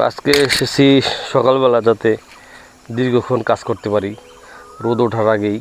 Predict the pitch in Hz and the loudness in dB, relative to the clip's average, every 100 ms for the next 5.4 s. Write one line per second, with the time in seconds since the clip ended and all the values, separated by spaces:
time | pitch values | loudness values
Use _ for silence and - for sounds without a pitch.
0 | - 107 104 101 - - - - - - | -2 0 0 -6 -14 -20 -20 -20 -20 -20
1 | - 113 120 120 117 113 - 113 113 107 | -12 0 4 4 2 0 0 2 2 4
2 | 113 107 90 - - - - - - - | 4 4 0 -20 -20 -20 -20 -20 -20 -4
3 | 117 113 123 113 - - - - - - | -2 2 2 2 -8 -8 -20 -20 -20 -18
4 | - 123 117 117 107 110 110 - 107 107 | 0 2 4 4 4 4 0 -2 0 2
5 | 101 98 95 | 2 0 0